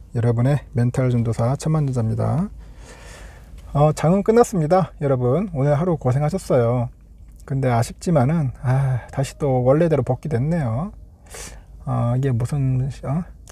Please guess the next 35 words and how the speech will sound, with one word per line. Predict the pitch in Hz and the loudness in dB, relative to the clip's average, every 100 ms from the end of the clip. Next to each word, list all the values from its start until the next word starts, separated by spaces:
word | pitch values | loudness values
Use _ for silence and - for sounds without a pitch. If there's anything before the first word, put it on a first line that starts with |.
| - | -16
신의 | - 202 196 | -4 0 2
장난인지 | 170 135 156 151 131 123 | 2 2 2 2 2 2
모르겠지만은, | 127 143 131 - 120 131 170 156 - - - - | 2 2 -2 -2 -4 -2 -4 -6 -14 -20 -16 -10
오를 | 127 151 160 | -4 0 -2
듯 | - 160 156 | -2 -4 -2
하더니 | 160 165 147 | 0 0 0
다시 | 147 123 - | -2 -4 -4
또 | 143 | -2
원위치로 | 120 135 131 - 120 123 131 | 0 0 -2 -4 -2 -2 -2
돌아왔습니다. | 135 127 110 - 143 127 120 - - - - - | 0 0 -2 -6 -6 -4 -6 -10 -18 -16 -16 -10
어? | 131 147 - - - - - - | -10 -10 -12 -20 -16 -14 -14 -4
좀 | 185 151 | 0 2
아쉽더라고요. | 120 - 254 254 147 180 | 2 2 4 4 4 2
오후 | 190 185 | 2 2
되니까 | 190 175 139 | 2 0 0
자꾸 | - 139 | -2 0
이제 | 127 | 2
밀리는 | 120 147 185 175 139 | 2 4 4 2 2
그런 | 139 120 | 0 0
느낌. | 123 - 117 113 117 123 - - - - | -2 -2 -2 -2 -4 -8 -14 -20 -18 -8
그래도 | 135 131 | -4 -4
다시 | - - | -4 -6
보합으로 | - 135 139 135 | -4 -2 0 0
왔는데, | 110 127 123 165 135 139 - - - - - - | 2 0 0 -2 -2 -4 -10 -18 -18 -18 -18 -10
그래도 | 139 127 | -4 0
많은 | 120 143 147 | 2 2 0
기대를 | 139 160 156 131 | 2 2 4 2
했을 | - 208 | -2 -2
텐데 | 160 131 120 117 117 | 0 0 0 -2 -4
주가가 | - 147 131 | -4 0 0
빠지면서 | 165 165 180 160 127 127 120 | 0 -2 0 0 0 -2 -2
다시 | 120 120 - | -2 -6 -2
또 | 120 | -2
원위치 | 143 - | -2 -2
와가지고, | 127 127 123 120 151 127 | 0 0 0 -2 -2 -4